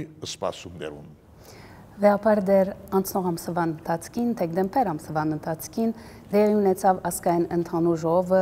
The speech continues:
Speaker 2: որ կարևոր հանգրվան մնե Մեծիդան ընկելիգյո առաքելության մեջ։ Ինչ աբակա կտեսնեք այս առնչությամբ։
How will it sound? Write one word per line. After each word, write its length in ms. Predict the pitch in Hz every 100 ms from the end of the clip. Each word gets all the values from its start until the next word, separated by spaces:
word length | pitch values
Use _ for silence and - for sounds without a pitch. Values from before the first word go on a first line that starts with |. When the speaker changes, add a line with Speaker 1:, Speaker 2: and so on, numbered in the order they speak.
| 180
Speaker 2:
որ 340 | 170 170 175 160 -
կարևոր 560 | 175 170 175 185 214
հանգրվան 580 | 196 180 196 170 175 180
մնե 200 | 165 170
Մեծիդան 560 | 170 160 160 165 165 165
ընկելիգյո 440 | 156 156 151 160
առաքելության 840 | 160 147 151 160 143 139 - 139 135
մեջ։ 380 | 117 - - - - - - -
Ինչ 260 | - 262 254 -
աբակա 540 | 208 185 180 - 185 190 214 -
կտեսնեք 720 | 170 165 160 - 156 156 -
այս 220 | 147 151
առնչությամբ։ 600 | - - - - - -